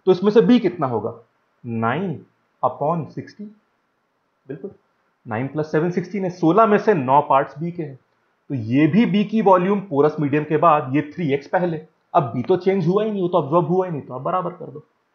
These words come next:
और यहां से आपका answer आ जाएगा। Answer मतलब अभी X आ जाएगा और X के बाद तो जो भी answer निकालना है, बड़े आराम से काम बन जाएगा। तो चलो friends, solve करें, थ्री से three cancel करो, सिक्सटीन को उधर ले जाओ और थ्री को bracket के अंदर ले जाओ,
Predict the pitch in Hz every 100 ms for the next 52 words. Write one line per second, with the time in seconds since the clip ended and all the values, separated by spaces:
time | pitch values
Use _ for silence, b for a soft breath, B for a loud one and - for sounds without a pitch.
0 | _ _ _ _ - 170 123 104 95 -
1 | 151 170 180 151 - 135 139 _ _ _
2 | _ _ _ _ _ - 170 - 185 160
3 | 151 - 160 214 208 214 160 120 120 135
4 | 147 - 180 165 185 147 175 208 165 170
5 | 151 151 156 165 127 107 104 104 - 107
6 | 104 104 107 110 _ _ _ _ _ _
7 | _ _ _ _ 165 165 165 165 165 175
8 | 170 139 139 160 160 160 - - 147 143
9 | 147 - 147 156 147 156 151 156 156 175
10 | 175 170 135 127 117 120 123 - 139 -
11 | 170 175 147 113 110 113 113 113 110